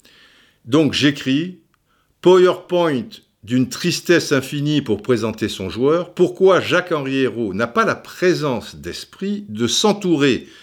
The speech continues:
d'un conseiller foot pas trop con, je, je dis, qui pourrait l'aider niveau communication. Et je dis, ça fait peine quand même pour un club de, de la dimension de,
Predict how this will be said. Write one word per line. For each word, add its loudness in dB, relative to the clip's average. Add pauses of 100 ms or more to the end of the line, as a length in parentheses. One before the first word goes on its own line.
(540)
d'un 0
conseiller 4
foot -4
pas 0
trop -2
con, 2 (300)
je, -6
je -4
dis, -8 (580)
qui 0
pourrait 4
l'aider 2
niveau 0
communication. -2 (960)
Et -6
je -6
dis, 2
ça -2
fait -2
peine 0
quand -6
même -4
pour -8
un -4
club 0
de, -8
de -6
la 2
dimension -6
de, -4